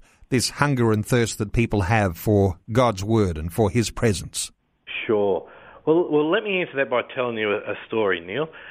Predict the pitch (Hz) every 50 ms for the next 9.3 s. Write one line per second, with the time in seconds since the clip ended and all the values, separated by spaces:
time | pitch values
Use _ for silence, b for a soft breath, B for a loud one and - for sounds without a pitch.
0 | B B B B _ _ - 113 113 113 113 110 104 98 B B B B - 151
1 | 147 147 143 143 117 123 131 135 123 131 139 151 180 202 214 208 - - 143 139
2 | 139 - - - 131 123 113 113 107 98 98 95 92 95 98 92 90 90 95 -
3 | - - _ - _ - - _ _ - 98 98 98 95 95 95 101 98 104 98
4 | - - - 147 151 143 - - 151 147 143 139 131 113 113 101 98 95 95 101
5 | B B B B B B - 113 107 - - 123 156 160 160 160 139 - B B
6 | B B - 143 147 156 165 165 160 165 147 139 127 117 117 113 - - 101 95
7 | 113 104 - - - - 131 120 120 120 - - 117 110 101 - - - 87 85
8 | 85 82 80 80 76 - - - b b b b b b b b b b - -
9 | 143 127 123 120 117